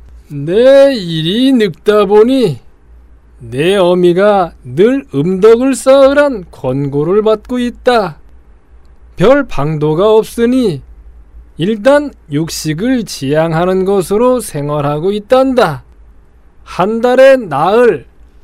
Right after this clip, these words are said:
세 개의 신자가 매달 초엿새와 겹치는 날로, 오늘은 마침 신유일이니 첫째는 육식을 금하는 날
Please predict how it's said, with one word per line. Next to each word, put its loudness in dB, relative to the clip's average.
세 -2
개의 -4
신자가 -4
매달 -4
초엿새와 -2
겹치는 -2
날로, 2
오늘은 2
마침 -4
신유일이니 -4
첫째는 -4
육식을 -4
금하는 -2
날 -2